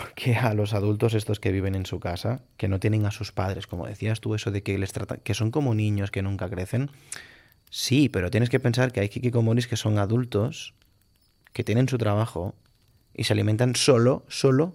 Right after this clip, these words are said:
a base de sopa instantánea, por ejemplo. Es decir, la ley del mínimo esfuerzo para cocinar. Y se pasan,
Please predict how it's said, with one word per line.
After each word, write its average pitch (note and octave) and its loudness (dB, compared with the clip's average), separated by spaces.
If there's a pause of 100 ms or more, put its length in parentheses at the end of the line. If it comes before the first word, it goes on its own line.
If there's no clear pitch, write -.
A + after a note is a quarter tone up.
a A2 2
base G#2+ 2
de G#2+ 0
sopa G#2+ 0
instantánea, G2 -4 (280)
por - -10
ejemplo. G#2+ -4 (380)
Es - -20
decir, - -6
la E2+ -4
ley F#2 -2
del F#2+ -2
mínimo G#2 -2
esfuerzo - -2
para F#2+ -2
cocinar. G#2 -4 (1800)
Y B2 4
se A#2 6
pasan, A2 2